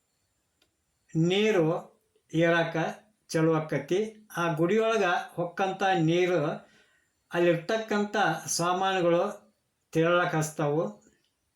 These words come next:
ಇವು ಒಂದ ದಿಬ್ಬದ ಮ್ಯಾಲ ಎತ್ತರದ ಮ್ಯಾಲ ಇದ್ದಂಥ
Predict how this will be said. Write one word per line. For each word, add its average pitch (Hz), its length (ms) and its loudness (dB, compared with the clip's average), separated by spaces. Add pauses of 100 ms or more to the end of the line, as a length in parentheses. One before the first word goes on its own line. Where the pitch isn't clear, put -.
(1200)
ಇವು 202 180 4
ಒಂದ 208 180 2 (420)
ದಿಬ್ಬದ 175 380 2
ಮ್ಯಾಲ 196 300 2 (560)
ಎತ್ತರದ 214 520 0
ಮ್ಯಾಲ 214 200 2
ಇದ್ದಂಥ 196 500 -2